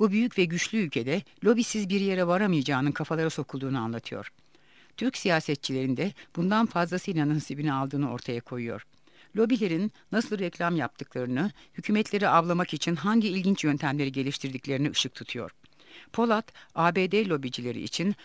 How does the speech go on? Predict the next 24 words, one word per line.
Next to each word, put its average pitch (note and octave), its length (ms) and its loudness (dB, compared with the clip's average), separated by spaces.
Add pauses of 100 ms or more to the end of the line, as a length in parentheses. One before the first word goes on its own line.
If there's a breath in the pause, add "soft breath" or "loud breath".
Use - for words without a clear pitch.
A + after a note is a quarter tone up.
(180 loud breath)
damara G#3+ 280 4
nereden G3+ 440 4
gireceklerini D#3 540 -2
iyi D3 220 -2
bilirler." A#2+ 420 -4
diyor. G#2+ 240 -10 (480 loud breath)
Polat'ın A#3 360 2
kitabını E3 440 -2
okuduğunuzda B2 680 -6 (400 loud breath)
Karanlıklar A3 580 2
Prensi F3+ 400 -2
adıyla D3+ 320 -2
tanınan B2+ 480 -2 (320 loud breath)
neokon F#3+ 580 4
ideolog D3+ 500 0 (400 soft breath)
Richard G3+ 360 -2 (480)
Perle F3+ 460 4 (460 soft breath)
ve D#3+ 220 -2 (320)
C - 180 -6
I G#3 240 2
A - 0 -
üst F#3 200 -8
düzey F3+ 240 0
yöneticilerinden C#3 920 0